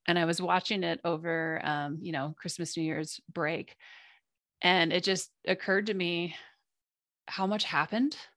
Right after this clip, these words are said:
last year, like, the resilience we required to just get through, just even just hearing about things, you know? Um,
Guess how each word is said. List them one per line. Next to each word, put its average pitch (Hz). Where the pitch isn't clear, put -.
last 302
year, 330
like, 190
the 185
resilience 175
we 175
required 170
to 190
just 175
get 160
through, 170
just 208
even 208
just 160
hearing 202
about 277
things, 277
you 214
know? 202
Um, 170